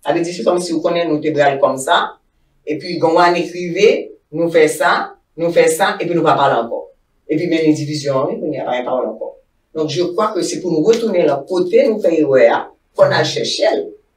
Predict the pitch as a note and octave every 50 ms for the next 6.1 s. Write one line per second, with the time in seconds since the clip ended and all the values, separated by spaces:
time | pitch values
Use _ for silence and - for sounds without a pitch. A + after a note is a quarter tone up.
0 | _ _ - D3+ F#3 F3+ F3+ D#3+ D3+ D3+ D#3 - - B3+ A3+ - - - D#3 C#3+
1 | B2 - - - - _ _ _ _ - - G3 G3 G3+ G#3 G3+ G3 F#3 F#3 -
2 | A#3+ A#3 A3+ A3+ G#3+ F#3 D#3 - C3 - - - - - _ _ _ _ _ -
3 | D4+ D4+ - B3 G#3+ G3+ G3+ F#3 E3 E3 D#3 - D3+ C#3+ C3+ B2+ C3 C#3+ D3+ -
4 | - - - - _ _ _ _ _ A#4 - - - B3 C4+ C#4 A3 G3+ A3 A3+
5 | A3+ A3+ A3+ G3 F3+ F3 - - - E3+ A#2 A2 - - A#2 - - _ _ _
6 | B2+ C#3+